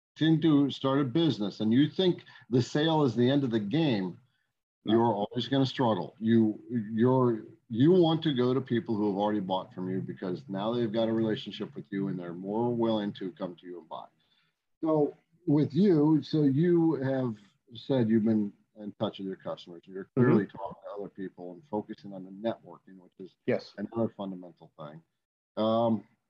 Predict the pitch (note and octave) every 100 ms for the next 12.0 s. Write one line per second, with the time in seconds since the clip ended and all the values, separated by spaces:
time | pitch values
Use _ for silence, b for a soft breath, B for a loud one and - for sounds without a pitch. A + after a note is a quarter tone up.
0 | _ _ _ _ _ _ _ _ _ _
1 | _ b b - D3+ D3 B2 B2+ G3+ G#3+
2 | F#3+ D3 A2 A#2+ A2+ A2+ - A2+ G2+ G2
3 | - A2 G2+ G2+ F#2 - _ _ A2+ G#2+
4 | A#2 A2+ - D3 C#3 - A#2 A2+ G#2 -
5 | C3+ B2+ A#2 G2+ G#2+ G#2 - _ - -
6 | A2+ A#2 G2+ G2 A2 G2 - G#2 G2 F2+
7 | G2 F#2+ E2+ E2+ - A2 A2+ G2 F#2 F2
8 | - _ _ _ _ - - A#2 F2 -
9 | F2+ - b b _ _ _ _ _ -
10 | A2+ D3 D#3+ D#3 D3 C#3+ - B2+ A2+ -
11 | D#3+ D#3+ B2+ B2+ A2+ G2 C#3 C#3 G2+ F2+